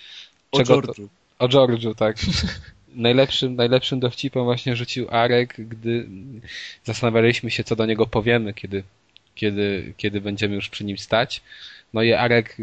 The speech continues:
Speaker 2: zamierzał się zapytać, nie wiem, czy się zapytał, trzeba go teraz,
Speaker 1: Nie,
Speaker 2: musi
Speaker 1: nie
Speaker 2: nam teraz
Speaker 1: zapytałem
Speaker 2: powiedzieć.
Speaker 1: się.
Speaker 2: Ojej, czy w następnej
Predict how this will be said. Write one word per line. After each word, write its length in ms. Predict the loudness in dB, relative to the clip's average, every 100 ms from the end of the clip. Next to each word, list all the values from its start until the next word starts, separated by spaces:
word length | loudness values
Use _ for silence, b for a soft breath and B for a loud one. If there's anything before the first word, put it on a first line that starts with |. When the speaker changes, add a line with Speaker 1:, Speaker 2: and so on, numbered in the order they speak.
| -8
Speaker 2:
zamierzał 440 | 0 0 2 0 0
się 120 | 0
zapytać, 380 | -2 -2 -4 0
nie 60 |
wiem, 120 | -2 -2
czy 100 | -2
się 80 |
zapytał, 420 | -2 0 -2 -2 -4
trzeba 280 | -4 -2
go 100 | -2
teraz, 340 | -2 -2 -2 -4 _ _ _ _ _ _ _ _
Speaker 1:
Nie, 80 | -8
Speaker 2:
musi 260 | -4 -2 0
Speaker 1:
nie 40 |
Speaker 2:
nam 100 | 0
teraz 120 | 0 0 -2
Speaker 1:
zapytałem 180 | -2 -4
Speaker 2:
powiedzieć. 240 | -6 -8 -18
Speaker 1:
się. 60 | -12 0
Speaker 2:
Ojej, 400 | 4 6 6 2 B B B
czy 160 | 2 2
w 40 |
następnej 720 | 2 2 0 0 0 2 2